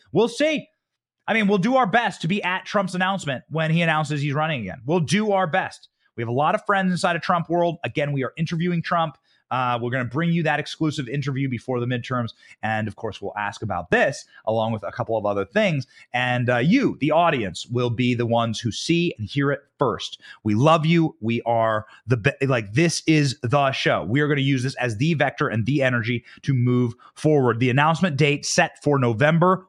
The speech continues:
fourteenth. We've texted a couple of our buddies in Trump's orbit, and they say, "Yeah,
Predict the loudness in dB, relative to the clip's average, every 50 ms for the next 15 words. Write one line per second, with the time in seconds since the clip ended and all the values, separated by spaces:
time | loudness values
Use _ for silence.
0 | _ _ 2 2 2 0 -4 -2 0 0 2 0 -2 -4 -4 -6 -6 -2 -2 -4
1 | -4 -4 -4 -6 -6 -4 -4 -4 -6 -4 -4 -4 0 2 2 2 2 0 -2 -4
2 | -8 _ _ _ -20 -20 -10 -4 -2 0 0 0 2 0 0 -2 -2 -6 -8 -2
3 | 0 2 2 2 2 0 -2 -6 _ _ _ -2 0 0 0 0 0 0 0 0
4 | -2 -6 -10 _ _ _ -10 -6 -4 -4 -4 -4